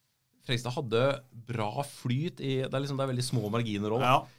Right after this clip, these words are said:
Speaker 1: Eh, jeg tenker for eksempel på den Sandnes Ulf-kampen hjemme på stadion, eh, i fjor. Så i I C C, det var ikke åpningskampen, men det var vel runde to eller tre eller et eller annet sånt nå. Via stolpen, og så dunker Mats Nilsen inn seiersmålet på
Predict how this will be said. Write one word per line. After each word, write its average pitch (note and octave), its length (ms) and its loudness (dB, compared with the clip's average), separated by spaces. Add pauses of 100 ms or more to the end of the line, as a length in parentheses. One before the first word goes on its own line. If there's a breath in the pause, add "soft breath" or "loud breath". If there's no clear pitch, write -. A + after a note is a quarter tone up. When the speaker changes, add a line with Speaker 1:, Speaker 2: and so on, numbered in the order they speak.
(200 loud breath)
Speaker 1:
Eh, B2+ 460 4
jeg B2+ 80 0
tenker B2 180 -2
for A#2 80 -4
eksempel A2 320 -4
på B2 80 -2
den A2+ 240 -2
Sandnes G2+ 560 -2
Ulf-kampen G#2 800 -6 (100)
hjemme G2+ 400 -2
på A2 140 -10
stadion, G2 400 -2 (100)
eh, G2+ 400 -4
i B2 40 -10
fjor. D#3+ 440 -2
Så C#3 160 -4
i B2+ 160 0
I A#2+ 80 0
C C3 80 -6
C, B2 200 -4 (680)
det A2+ 80 -6
var A2 80 -6
ikke C3 200 -4
åpningskampen, G#2 480 -6
men D3 120 -2
det C3+ 80 -2
var A#2 140 -2
vel A#2 180 -2
runde A2 280 -4
to G#2 180 -8
eller G#2+ 180 -6
tre G#2 140 -4
eller G#2 160 -6
et - 60 -12
eller G#2+ 100 -6
annet G#2 80 -8
sånt G2 100 -8
nå. E3+ 140 0 (1300 loud breath)
Via C#3 360 4
stolpen, C3+ 560 2
og B2+ 80 0
så C3+ 120 0
dunker B2 440 2
Mats A#2 240 0
Nilsen A2+ 320 -2
inn A2 240 0
seiersmålet G2+ 600 -2
på A#2 120 0